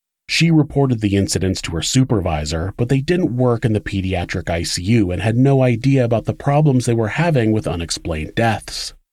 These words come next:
They also seemed to have strong shoulders because they shrugged it off and told Patricia to just replace the items when they found they had been taken.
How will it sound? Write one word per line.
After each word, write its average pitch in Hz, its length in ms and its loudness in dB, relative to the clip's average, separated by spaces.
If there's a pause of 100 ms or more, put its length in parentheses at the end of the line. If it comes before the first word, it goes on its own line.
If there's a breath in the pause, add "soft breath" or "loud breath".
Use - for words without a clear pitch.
(300)
They 170 120 4
also 170 440 2
seemed 165 420 2
to 151 60 2
have 147 180 2
strong 147 400 4
shoulders 123 640 0
because 131 380 -2
they 185 200 0
shrugged 90 460 -2
it 82 80 -2
off 95 300 0
and 123 100 2
told 139 260 0
Patricia 139 600 0
to - 120 0
just 156 300 0
replace 151 460 0
the - 180 -2
items 101 380 2
when 110 100 4
they 113 120 2
found 123 380 2
they 123 60 4
had 110 160 -2
been 80 160 -6
taken. 104 540 -2